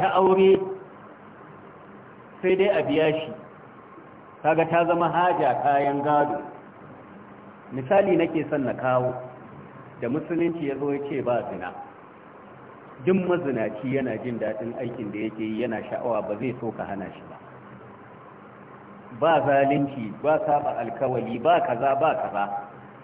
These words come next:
Abu ne mai nauyi a wajen mugu. Sai ka tashi ka yi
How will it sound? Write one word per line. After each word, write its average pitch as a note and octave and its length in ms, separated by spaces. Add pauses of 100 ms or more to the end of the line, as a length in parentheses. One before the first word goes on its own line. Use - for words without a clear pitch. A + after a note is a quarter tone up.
(160)
Abu A#2 240
ne D3 160
mai C3+ 160
nauyi C3 300
a A2 100
wajen G#2+ 260
mugu. A2 320 (3000)
Sai C4 260
ka B3+ 240
tashi B3+ 380
ka G#3+ 180
yi G#3 120